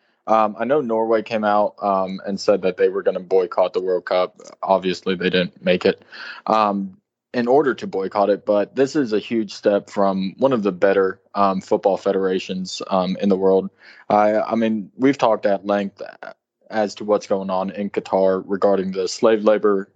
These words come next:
uh, used to build all these stadiums, the human rights issues in the, in the actual country itself, and,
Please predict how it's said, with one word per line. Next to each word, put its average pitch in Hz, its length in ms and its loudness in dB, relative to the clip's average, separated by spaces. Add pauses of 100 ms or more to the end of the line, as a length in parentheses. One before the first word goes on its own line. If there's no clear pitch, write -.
uh, 98 100 2
used 101 340 -2
to 104 80 -4
build 101 340 2
all 98 140 4
these 101 260 -4
stadiums, 104 560 0
the 98 220 2
human 104 320 -4
rights 101 220 2
issues 104 340 -2
in 101 100 -6
the, 98 180 0 (580)
in 127 120 2
the 113 200 2
actual 113 320 0
country 107 440 -4
itself, 101 440 0
and, 98 340 -4